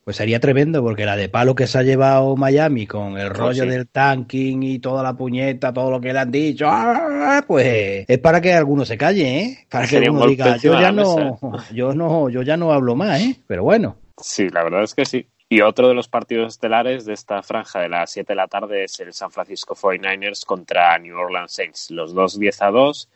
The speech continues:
Speaker 2: Es verdad que los Saints ya están clasificados, pero se espera un encuentro muy, muy intenso.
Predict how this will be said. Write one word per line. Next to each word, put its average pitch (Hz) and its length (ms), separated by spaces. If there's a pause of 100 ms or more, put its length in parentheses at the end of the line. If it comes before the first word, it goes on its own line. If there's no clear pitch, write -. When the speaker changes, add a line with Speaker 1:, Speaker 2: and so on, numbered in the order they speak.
(240)
Speaker 2:
Es 95 100
verdad 101 300
que 98 140
los 92 200
Saints 95 220
ya 95 80
están 98 240
clasificados, 110 960
pero 85 640
se - 120
espera 92 360
un 95 160
encuentro 95 1120
muy, 95 220
muy 104 260
intenso. 101 520